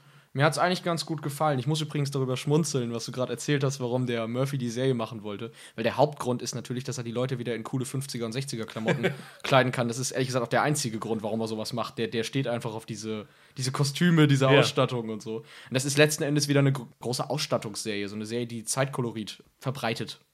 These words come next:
Speaker 2: Und sie hat eine Schnittmenge mit Hollywoods und Hollywoods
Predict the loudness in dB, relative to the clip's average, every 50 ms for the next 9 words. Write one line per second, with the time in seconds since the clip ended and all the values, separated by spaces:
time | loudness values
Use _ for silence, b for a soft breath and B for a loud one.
0 | _ _ _ _ 4 4 4 4 2 -2 -8 -14 -16 -16 -14 -2 2 2 2 2
1 | 0 -2 -2 -2 -2 0 -2 -2 -2 -4 -2 0 2 2 2 2 2 0 0 0
2 | 0 2 2 4 4 4 2 0 -2 -6 -10 -10 -12 -10 -8 -8 -4 0 0 2
3 | 2 2 2 2 0 -2 -4 -10 -12 -12 -14 -16